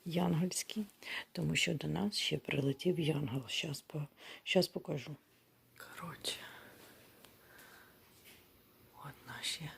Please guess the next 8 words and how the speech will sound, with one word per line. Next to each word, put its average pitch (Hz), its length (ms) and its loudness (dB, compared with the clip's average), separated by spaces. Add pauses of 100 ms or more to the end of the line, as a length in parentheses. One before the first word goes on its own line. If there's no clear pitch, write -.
(680)
ельфи. 147 480 -4 (2000)
Ще - 220 -6 (220)
наш - 360 -12
янгол. - 520 -14 (4000)
І 151 100 -6
тут - 420 -8
в - 20 -8
мене 127 360 -6